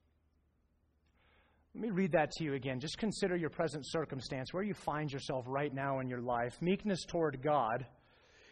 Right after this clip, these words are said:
is that disposition of spirit in which we accept his dealings with us as good. For some of you, that's very easy.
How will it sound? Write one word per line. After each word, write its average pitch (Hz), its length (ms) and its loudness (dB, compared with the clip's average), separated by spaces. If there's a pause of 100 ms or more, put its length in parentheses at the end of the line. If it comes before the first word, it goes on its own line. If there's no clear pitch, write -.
(140)
is 165 140 0
that 156 240 6
disposition 180 600 4
of 151 80 0
spirit 165 420 2
in 156 80 2
which 160 200 0
we 165 80 2
accept 165 360 2
his 147 160 0
dealings 156 500 0
with 147 160 -4
us 135 220 -2
as 123 100 -4 (800)
good. 113 340 -4 (1700)
For 123 80 -10
some 202 180 0
of 123 120 -2
you, 127 100 -4
that's 120 180 -4
very 131 460 -2
easy. 117 500 -6